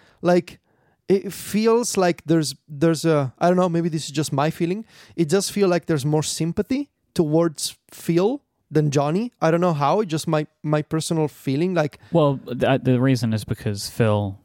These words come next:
Speaker 1: he's an app,
Speaker 2: gave
Speaker 1: you
Speaker 2: a
Speaker 1: know.
Speaker 2: personality to the world where Johnny
Speaker 1: Exactly.
Speaker 2: was more shut off by his own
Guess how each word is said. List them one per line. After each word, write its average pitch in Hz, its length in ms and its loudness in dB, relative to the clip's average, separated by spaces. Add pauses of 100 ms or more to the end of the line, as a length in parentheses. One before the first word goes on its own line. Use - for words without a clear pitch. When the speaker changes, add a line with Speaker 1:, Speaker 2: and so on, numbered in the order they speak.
(160)
Speaker 1:
he's 180 160 2
an 190 80 2
app, 175 240 -4
Speaker 2:
gave 131 320 2
Speaker 1:
you 170 60 4
Speaker 2:
a 143 100 2
Speaker 1:
know. - 60 2
Speaker 2:
personality 113 640 -2
to - 100 -6
the 107 80 -2
world 110 400 0
where 107 140 0
Johnny 107 420 0
Speaker 1:
Exactly. 139 540 2
Speaker 2:
was 117 40 0
more 113 100 -6
shut 113 260 -4
off 113 280 -8
by 117 280 -2
his 117 260 -2
own 113 400 -2